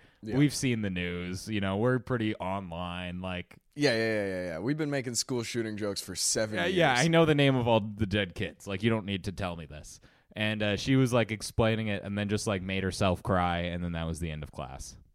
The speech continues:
Speaker 1: That's crazy. It's crazy to, like, I don't know. It's wa-, uh, like, teachers would, like, always get so serious about that kind of shit, and it's like, we live in Canada, dude. That doesn't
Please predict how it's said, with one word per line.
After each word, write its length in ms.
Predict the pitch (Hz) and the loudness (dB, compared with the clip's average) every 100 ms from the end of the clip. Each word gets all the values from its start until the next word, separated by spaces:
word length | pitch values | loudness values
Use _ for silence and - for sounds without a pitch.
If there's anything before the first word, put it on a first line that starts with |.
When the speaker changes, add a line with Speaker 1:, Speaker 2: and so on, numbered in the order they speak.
| _ _ _ _ | _ _ _ _
Speaker 1:
That's 240 | 95 - | -10 -10
crazy. 580 | - - 90 92 80 - _ _ _ _ _ _ | -14 -12 -10 -10 -12 -16 _ _ _ _ _ _
It's 200 | 131 147 | -4 -4
crazy 360 | - 170 185 185 | -2 -2 -2 -2
to, 220 | 147 123 | -2 -2
like, 340 | 110 101 - - - _ _ _ _ _ _ _ - | -2 -4 -6 -16 -20 _ _ _ _ _ _ _ -8
I 140 | 120 | -6
don't 120 | 127 | -6
know. 200 | 104 92 - | -8 -10 -6
It's 240 | 127 131 | -6 -6
wa-, 260 | 123 127 131 - | -4 -2 -2 -4
uh, 80 | 98 - | -10 -6
like, 240 | 127 135 | -6 -6
teachers 340 | - 165 190 202 | -6 -8 -6 -4
would, 280 | 190 127 107 - _ | -4 -4 -8 -14 _
like, 300 | 87 110 101 - | -6 -6 -4 -4
always 360 | 107 117 117 | -2 -2 -2
get 200 | 101 110 - | -4 -4 -4
so 500 | - 113 104 107 101 _ - - | -4 -2 -2 -4 -6 _ -16 -4
serious 680 | - - 98 104 117 120 - | 0 0 0 0 2 0 0
about 260 | 117 123 | 0 0
that 180 | 117 123 | 2 0
kind 220 | - 131 | -2 -6
of 80 | 127 | -6
shit, 320 | - 143 135 - | -2 -2 -2 -4
and 160 | 123 123 | -4 -4
it's 160 | 120 | -2
like, 180 | 127 110 | 0 0
we 100 | 147 | -2
live 160 | 220 160 | -2 -4
in 140 | 98 | -6
Canada, 560 | - 123 165 92 76 73 | -4 -2 -2 -4 -8 -8
dude. 240 | 85 123 | -4 -2
That 160 | 131 - | -2 0
doesn't 380 | 123 95 76 | -2 -4 -12